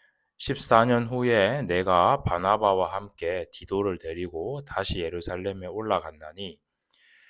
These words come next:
계시를 따라 올라가 내가 이방 가운데서 전파하는 복음을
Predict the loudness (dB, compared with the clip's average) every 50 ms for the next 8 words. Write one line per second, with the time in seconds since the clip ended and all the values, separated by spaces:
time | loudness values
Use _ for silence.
0 | _ _ _ -12 -4 -2 -2 0 2 0 2 2 0 0 2 2 4 4 4 2
1 | 2 -2 2 2 2 2 2 0 0 2 2 2 0 -2 -4 -4 -4 0 2 0
2 | 0 0 -4 -10 -2 0 0 0 0 -2 -4 -4 -4 -4 -6 -8 -8 -8 -8 -6
3 | -6 -4 -4 -4 -4 -6 -8 -10 -12 -12 -10 -6 -6 -6 -6 -6 -12 -14 _ -20
4 | -16 -16 -14 -8 -4 -4 -4 -4 -6